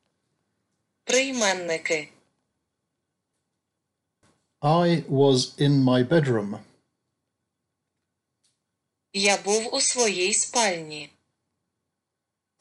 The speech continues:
Speaker 2: I went into my bedroom.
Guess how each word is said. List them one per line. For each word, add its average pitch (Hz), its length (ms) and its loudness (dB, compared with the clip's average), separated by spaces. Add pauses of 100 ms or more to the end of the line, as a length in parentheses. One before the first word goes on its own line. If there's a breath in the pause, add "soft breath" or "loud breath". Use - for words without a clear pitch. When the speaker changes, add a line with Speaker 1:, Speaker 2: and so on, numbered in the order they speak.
(680)
Speaker 2:
I 120 260 -2
went 165 420 -2
into 147 460 0
my 123 240 -4
bedroom. 120 480 -4